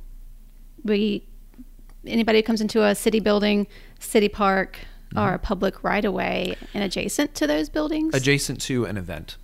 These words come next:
Speaker 1: Yeah.
Speaker 2: <clears throat> So
Speaker 1: Okay.
Speaker 2: let's say there is a, um, let's say a, a, a local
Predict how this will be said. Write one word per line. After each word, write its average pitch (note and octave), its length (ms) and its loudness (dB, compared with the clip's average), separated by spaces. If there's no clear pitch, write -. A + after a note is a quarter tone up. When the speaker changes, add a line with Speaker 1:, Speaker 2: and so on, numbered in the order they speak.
Speaker 1:
Yeah. A#3 100 0
Speaker 2:
<clears throat> E3+ 380 6
So C#3+ 160 2
Speaker 1:
Okay. - 0 -
Speaker 2:
let's A#2+ 280 0
say A2+ 240 -2
there G2 280 -4
is F#2+ 140 -6
a, F#2+ 260 -8
um, F#2+ 400 -10
let's C3 220 -2
say A2 1000 4
a, G#2 60 -4
a, A#2 260 0
a G#2+ 60 2
local G#2+ 840 2